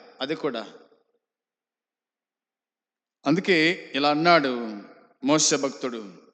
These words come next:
"నీ దేవుడైన యెహోవా నిన్ను ప్రేమించను గనుక, నీ దేవుడైన యెహోవా నీ నిమిత్తము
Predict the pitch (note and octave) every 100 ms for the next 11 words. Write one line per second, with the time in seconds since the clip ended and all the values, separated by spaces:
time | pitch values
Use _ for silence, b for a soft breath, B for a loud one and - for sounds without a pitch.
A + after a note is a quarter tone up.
0 | _ _ _ _ _ _ _ _ _ _
1 | _ _ - D#3 F#3 F3+ G#3 G#3 G#3+ G#3+
2 | G3 G#3 A3 G#3+ A3 A#3 A#3 G3+ A3 A3+
3 | G#3+ G#3 F3 D#3+ D#3 C#3 C3 C3+ D#3+ D3+
4 | E3 D#3+ D#3+ D3 C#3+ D3 C#3 A#2+ A#2+ E3
5 | B3+ A3+ F3 D3 D3 C3+ C3+